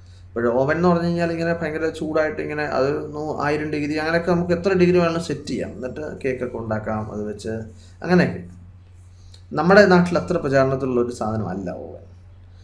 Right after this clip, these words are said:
ഇനി കപ്ബോർഡ്സ്. കപ്ബോർഡ്സ് എന്ന് പറഞ്ഞാൽ ഈ നമ്മൾ മുകളിലുള്ള ഈ, പിന്നെ സ്റ്റാ-, പിന്നെ ചെറിയ അടപ്പൊക്കെ ഉള്ള,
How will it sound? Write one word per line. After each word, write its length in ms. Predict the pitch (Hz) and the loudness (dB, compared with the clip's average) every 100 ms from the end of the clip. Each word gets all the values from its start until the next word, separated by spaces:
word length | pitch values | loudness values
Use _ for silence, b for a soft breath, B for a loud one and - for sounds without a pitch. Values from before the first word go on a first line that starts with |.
| b | b
ഇനി 380 | 214 185 190 202 - | 2 4 4 2 -2
കപ്ബോർഡ്സ്. 460 | 190 151 - - - | -2 0 -2 -4 -2
കപ്ബോർഡ്സ് 360 | 175 180 208 208 | 0 2 2 0
എന്ന് 120 | 208 | -2
പറഞ്ഞാൽ 320 | 139 107 135 135 - | -2 0 -2 -6 -10
ഈ 300 | 151 151 160 | -6 -6 -6
നമ്മൾ 240 | 156 170 | -2 2
മുകളിലുള്ള 500 | 180 180 180 175 175 | 6 6 6 6 2
ഈ, 200 | 175 185 180 | 6 6 6
പിന്നെ 440 | - - 156 160 160 | 0 -10 -8 -6 -4
സ്റ്റാ-, 360 | - 160 156 | 0 2 2
പിന്നെ 540 | 147 151 147 143 139 135 - - - | 0 0 0 0 0 -4 -12 -16 -4
ചെറിയ 340 | 151 151 151 143 - | -2 0 0 -2 -6
അടപ്പൊക്കെ 380 | 135 139 139 135 | -4 -4 -6 -4
ഉള്ള, 500 | 139 131 135 131 - | 0 2 2 0 -8